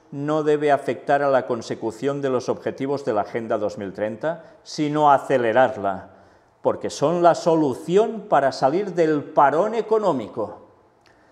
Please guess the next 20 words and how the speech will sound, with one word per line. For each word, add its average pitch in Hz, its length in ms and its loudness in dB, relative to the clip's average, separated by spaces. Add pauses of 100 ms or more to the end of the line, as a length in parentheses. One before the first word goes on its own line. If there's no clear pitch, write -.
(300)
Nada 165 500 2
de 165 160 2
retrasar 127 560 0
la 110 100 2
agenda, 101 720 -4
todo 135 240 4
lo 196 160 2
contrario, 110 680 -2 (280)
de 117 200 -4
manera 98 380 -2
inesperada 190 680 0
y 175 100 2
dramática, 131 840 0 (220)
se - 200 -6
nos 101 240 -8
abre 127 240 2
la 170 280 2
posibilidad 135 580 0
de 170 280 -4
repensar. 127 1120 -4